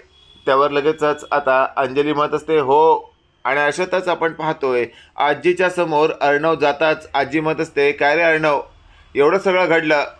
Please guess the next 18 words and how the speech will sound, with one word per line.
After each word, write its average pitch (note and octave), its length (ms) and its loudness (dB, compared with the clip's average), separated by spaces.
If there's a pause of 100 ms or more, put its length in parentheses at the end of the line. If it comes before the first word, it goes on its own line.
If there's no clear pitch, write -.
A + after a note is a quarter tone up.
(220)
तू F#3 100 4
काहीच F#3 260 0
कसं F3+ 240 0
बोलला E3 260 0
नाही?" D3+ 320 0 (540)
त्यावर D3 300 2
अर्णव C#3+ 380 0
म्हणत D#3 220 0
असतो, D3+ 380 0
"आजी, C#3 520 -2 (480)
उगाचच F3 580 -2
वादाला D#3 520 0
फोडणी C#3+ 440 0
देऊन D#3 320 0 (120)
वाद C#3+ 400 0
वाढवायचा D3 560 2
नाहीये E3 280 0
मला." C#3+ 360 0